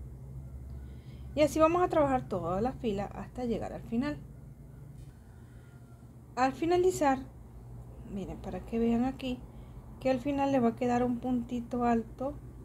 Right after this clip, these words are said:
O sea, le va a quedar las tres cadenitas de inicio de subida. Ahí van a hacer un punto alto. En total van a repetir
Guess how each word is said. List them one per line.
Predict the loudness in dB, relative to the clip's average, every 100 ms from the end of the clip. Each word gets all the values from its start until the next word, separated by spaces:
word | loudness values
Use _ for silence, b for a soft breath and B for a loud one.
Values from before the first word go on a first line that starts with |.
| -16 B B B B B -8
O | 0
sea, | 4
le |
va | 6 6
a | 6
quedar | 6 6
las | 6 2 4
tres | 2 2
cadenitas | 0 2 2 0 0
de | 2
inicio | 2 0 -2 -4 -2 -4 -6 -12 -14 -14 -6 -4
de | -2
subida. | -2 0 2 2 0 B B B B 4
Ahí | 6
van | 8 8
a | 6
hacer | 4 2
un | 2 0
punto | 0 2 2 0 -2 -2
alto. | -4 -4 -6 -12 -14 -14 -16 -16 -14 -16 -16 -16 -16 -16 -8
En | -4 2
total | 2 2 0 -2
van | -2 -2 0
a | 0
repetir | 0 -2 -2 -2 -2 -4